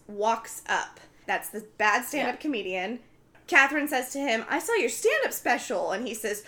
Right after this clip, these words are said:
Speaker 1: "Oh my gosh, you saw that? I, wow." But we know she didn't. She just saw it in a bar and hated it 'cause it was
Speaker 2: Right.
Speaker 1: awful.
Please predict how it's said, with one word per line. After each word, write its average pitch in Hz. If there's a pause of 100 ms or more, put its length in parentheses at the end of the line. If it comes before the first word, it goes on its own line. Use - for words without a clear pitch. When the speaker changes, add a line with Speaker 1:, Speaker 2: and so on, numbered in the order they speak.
(240)
Speaker 1:
"Oh 466
my 254
gosh, 392
you 262
saw 302
that? 453
I, 254
wow." 254
But 254
we 262
know 254
she -
didn't. 277
She 247
just 214
saw 214
it 220
in 202
a - (100)
bar 214
and 185
hated 196
it 233
'cause 208
it 202
was 180
Speaker 2:
Right. -
Speaker 1:
awful. 247